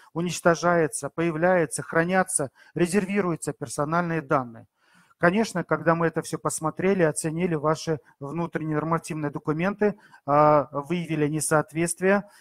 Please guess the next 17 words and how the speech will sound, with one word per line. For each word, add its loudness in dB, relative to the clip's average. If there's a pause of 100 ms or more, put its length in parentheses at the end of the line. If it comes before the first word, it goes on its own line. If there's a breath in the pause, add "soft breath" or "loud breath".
(160 soft breath)
а, 6
значит, -6
создаем, -4 (180)
разрабатываем -2
перечень -2
рекомендаций 0
по -8
устранению -4 (260 soft breath)
данных 2
замечаний. -2 (420 loud breath)
А, 8
подробно 2
по 0
каждому 2
процессу, -2
по -10
каждому, 0